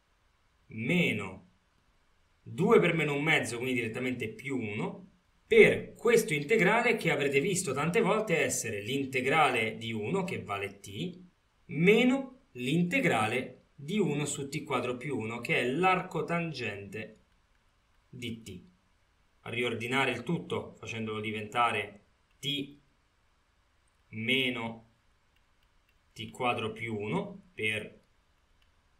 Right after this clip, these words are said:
l'arco tangente di t, e sostituendo la primitiva definitiva del nostro integrale è radice di uno meno x più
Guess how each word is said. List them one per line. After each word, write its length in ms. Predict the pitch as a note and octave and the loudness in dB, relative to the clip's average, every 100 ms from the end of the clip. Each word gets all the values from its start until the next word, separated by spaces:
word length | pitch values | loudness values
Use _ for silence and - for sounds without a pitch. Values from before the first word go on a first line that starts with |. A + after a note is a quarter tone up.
| _ _ _ - | _ _ _ -12
l'arco 460 | A2 A#2+ A2+ A#2 | -4 -4 -4 -6
tangente 540 | G#2+ G#2 G#2 A2 G#2 G2+ | -6 -6 -6 -6 -6 -10
di 180 | F#2 | -12
t, 360 | - G#2 E3+ - - _ _ _ _ - | -10 -6 -6 -6 -16 _ _ _ _ -4
e 140 | C#3 | -2
sostituendo 920 | - A3+ - - F#3+ A3 B3 B3 C4 - | 0 0 0 0 0 2 2 2 -2 -4
la 140 | C#3 | -4
primitiva 760 | B2+ C3 B2+ B2+ A3 C3 F#2 - | 0 0 0 0 2 2 -2 -8
definitiva 920 | A2 F3+ A3 E3 C#3 C3+ G3 A#2 F#2 - | 4 8 8 6 -2 0 0 -2 -6 -10
del 200 | A2+ A#2+ | -8 -6
nostro 300 | C3 D3+ B2 | -4 -4 -6
integrale 800 | A#2 A3 E3+ C3+ F3 G3+ - - _ | -4 0 2 4 2 0 -6 -16 _
è 400 | - C3+ G#2+ - _ _ _ - | -4 -2 -2 -8 _ _ _ -10
radice 720 | A2+ A2 C3+ E3 B2 G#2+ G2 | -4 -4 0 0 0 -2 -4
di 160 | F#2+ A2+ | -4 -4
uno 340 | D3 C3 G#2+ | -2 -4 -2
meno 320 | A#2+ A2+ A2+ A2 | -2 0 -2 -4
x 540 | G#2 - - A3 - - _ _ _ _ _ _ _ _ _ _ | -4 -4 -4 -4 -6 -16 _ _ _ _ _ _ _ _ _ _
più 580 | - F3+ - - - | 0 2 2 0 -10